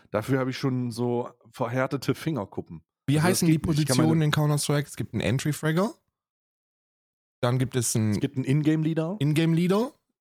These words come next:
Speaker 2: es gibt einen
Speaker 1: Es gibt einen Orper.
Speaker 2: einen Orper und einen Rifler, ne?
Speaker 1: Und die, und die Rifler halt.
Speaker 2: Und der
Speaker 1: Aber
Speaker 2: Rifler
Speaker 1: ich,
Speaker 2: ist immer der krasseste, glaub ich.
Speaker 1: Nee, nee, die Rifler sind ja alle.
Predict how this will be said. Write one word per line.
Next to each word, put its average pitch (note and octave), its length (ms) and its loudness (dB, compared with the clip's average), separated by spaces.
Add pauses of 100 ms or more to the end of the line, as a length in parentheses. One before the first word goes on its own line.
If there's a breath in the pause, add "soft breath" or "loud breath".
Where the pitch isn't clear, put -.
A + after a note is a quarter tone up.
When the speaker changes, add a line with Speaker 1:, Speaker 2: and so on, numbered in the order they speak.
(140)
Speaker 2:
es A#2 160 -2
gibt C3+ 240 -4
einen A2+ 360 0
Speaker 1:
Es - 160 -12
gibt - 220 -6
einen A2+ 180 -2
Orper. B2+ 420 0
Speaker 2:
einen B2 120 0
Orper D#3 440 2
und D#3+ 160 0
einen C#3 160 2
Rifler, G#2+ 440 2
ne? A#2 220 0 (560)
Speaker 1:
Und C3 100 -2
die, E3 240 0
und C#3 200 -2
die C3 120 -6
Rifler G2+ 420 -2
halt. F#2 80 -2
Speaker 2:
Und A#2+ 80 2
der B2+ 80 4
Speaker 1:
Aber B2+ 140 4
Speaker 2:
Rifler F3 220 2
Speaker 1:
ich, D#3+ 60 2
Speaker 2:
ist D#3+ 80 0
immer D#3 120 2
der C#3+ 120 2
krasseste, G2 560 -2
glaub E2 260 0
ich. E2+ 240 -4 (760)
Speaker 1:
Nee, G#2 120 -6
nee, G#2 120 -4
die G2 80 -6
Rifler A#2+ 360 -2
sind C3+ 160 -2
ja B2 100 0
alle. G#2+ 320 -4